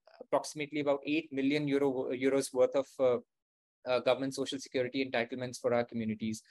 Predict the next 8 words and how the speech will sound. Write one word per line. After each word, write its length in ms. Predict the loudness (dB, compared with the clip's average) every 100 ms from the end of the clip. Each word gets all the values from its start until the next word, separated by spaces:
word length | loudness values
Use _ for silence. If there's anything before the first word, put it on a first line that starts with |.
| -20 -20 _
So 320 | 2 2 2
with 160 | -2 0
this 220 | 0 0
new 160 | -2 -2
understanding 520 | -2 0 0 2 0
of 120 | 0
data, 340 | 0 2 2 0 -8 _ _ _
we're, 240 | 2 2